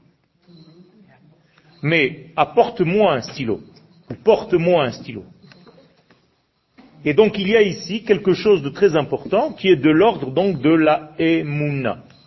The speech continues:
Je vous ai expliqué en d'autres cours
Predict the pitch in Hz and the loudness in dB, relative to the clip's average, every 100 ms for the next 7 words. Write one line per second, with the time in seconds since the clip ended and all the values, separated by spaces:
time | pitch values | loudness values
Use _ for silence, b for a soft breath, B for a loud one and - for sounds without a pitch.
0 | - 110 151 160 180 185 - 165 156 165 | -14 -4 0 2 2 0 -6 -12 -6 0
1 | 143 131 120 160 - 143 131 101 - - | 2 2 2 0 2 2 2 0 -8 -20
2 | _ _ - 214 269 254 | _ _ -4 0 0 -2